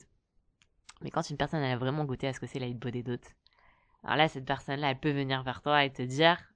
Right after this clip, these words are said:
et ce qu'elle va te dire, c'est, c'est merveilleux. Et c'est pas, on n'est pas là pour être, euh, on n'est pas là pour faire, euh, pour essayer de convaincre le monde entier, de dire, euh, voilà, euh,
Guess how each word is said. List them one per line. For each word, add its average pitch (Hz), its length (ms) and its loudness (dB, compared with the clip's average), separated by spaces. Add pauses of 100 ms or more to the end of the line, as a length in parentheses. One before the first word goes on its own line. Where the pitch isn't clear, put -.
et 135 100 -4
ce - 80 -12
qu'elle 147 140 0
va 143 80 0
te 147 80 -2
dire, 151 260 0
c'est, 143 360 -4 (120)
c'est - 200 -12
merveilleux. 123 420 -6 (680)
Et 127 60 -10
c'est 160 160 -2
pas, 202 240 6
on 190 40 4
n'est 170 120 2
pas 185 120 2
là 202 120 4
pour 175 200 -2
être, 170 160 -2
euh, 147 380 2
on - 20 -2
n'est 151 100 -2
pas 170 140 0
là 190 100 2
pour 175 160 -12
faire, 165 200 2
euh, 147 340 2
pour 160 180 -6
essayer 160 200 -2
de 147 240 -2
convaincre 156 420 -2
le 151 100 -4
monde 156 220 -4
entier, 170 480 0
de 147 120 -4
dire, 165 320 0
euh, 147 100 -2 (540)
voilà, 165 760 8
euh, 143 40 -4